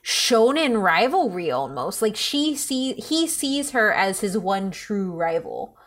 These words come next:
Um, but, like, in a good way. Like, there, it's a healthy rival, rivalry. And he respects her, and he respects her not as just a girl. He sees her as, like, the best player that there is out there,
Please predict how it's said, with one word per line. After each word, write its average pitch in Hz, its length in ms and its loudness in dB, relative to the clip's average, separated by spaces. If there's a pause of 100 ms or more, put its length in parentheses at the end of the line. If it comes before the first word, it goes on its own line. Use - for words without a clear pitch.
(420)
Um, 180 640 0 (120)
but, 190 260 2
like, 247 220 2
in 247 80 2
a 233 80 4
good 226 400 4
way. 139 220 0
Like, 185 240 -4
there, 208 140 2
it's 226 160 -4
a - 40 2
healthy 202 640 -2
rival, 123 720 -6
rivalry. 165 680 -2 (400)
And 202 640 0
he 240 280 -2
respects 214 800 -2
her, 156 180 -2
and 196 120 0
he 202 60 0
respects 208 480 -2
her 269 140 2
not 180 540 0
as 165 380 0
just 196 240 -4
a 165 80 0
girl. 180 600 0 (220)
He 233 240 -2
sees 220 480 -2
her 202 200 0
as, 175 280 -4
like, 170 240 -4
the 180 380 -6
best 175 360 -2
player 180 360 0
that 160 180 -2
there 156 140 -2
is 156 180 -4
out 160 240 -2
there, - 360 -8